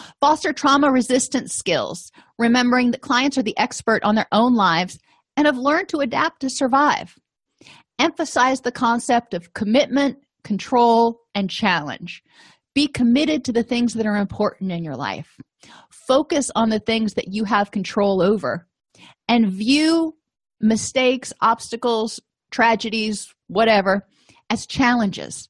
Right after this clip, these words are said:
How can you use your skills to conquer these or to deal with these? Demonstrate organizational and administrative commitment to it by having policies and procedures that emphasize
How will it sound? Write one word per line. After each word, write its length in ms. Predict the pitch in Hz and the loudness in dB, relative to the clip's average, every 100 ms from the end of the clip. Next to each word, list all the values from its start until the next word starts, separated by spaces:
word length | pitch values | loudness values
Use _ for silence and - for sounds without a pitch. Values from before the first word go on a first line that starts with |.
| _ | _
How 300 | - 247 240 | -6 -2 -2
can 220 | 254 254 | 0 0
you 380 | 240 233 226 220 - _ _ _ | 2 0 -2 -6 -12 _ _ _
use 440 | 180 208 254 226 | 0 2 2 0
your 100 | 202 | -4
skills 680 | - - 233 180 131 180 - _ _ _ _ | -4 -4 0 0 0 -6 -14 _ _ _ _
to 120 | - 262 | -4 0
conquer 420 | 247 233 220 170 | 2 0 0 -6
these 300 | 123 - - | -6 -8 -4
or 120 | 190 | -4
to 120 | 190 | -4
deal 260 | 196 202 196 | -6 -2 -2
with 160 | 165 - | -4 -10
these? 340 | 71 - - _ _ _ _ - - - - | -14 -14 -18 _ _ _ _ -20 -20 -20 -6
Demonstrate 460 | - 302 330 302 277 | 0 0 0 0 2
organizational 840 | - 269 277 262 269 262 - 269 269 | 2 2 2 0 2 0 0 0 0
and 160 | 208 | 0
administrative 720 | 208 208 220 240 - 226 226 - | 0 0 0 0 0 0 -2 -2
commitment 500 | 233 220 180 226 - | -2 0 -2 -4 -2
to 200 | 247 220 | 0 2
it 260 | 220 - | 0 -4
by 180 | - 202 | -2 -2
having 720 | 202 220 208 202 208 202 202 202 _ _ _ | 0 2 2 2 -2 -2 -6 -10 _ _ _
policies 560 | - 214 214 - 214 214 | -2 0 0 -4 -4 -2
and 100 | 202 | -2
procedures 720 | 196 - 202 190 190 185 190 | -4 -4 -6 -4 -2 -2 -2
that 280 | 190 180 175 | 0 2 0
emphasize 800 | 190 190 185 202 196 180 180 - | -2 -4 -6 -4 0 2 0 -4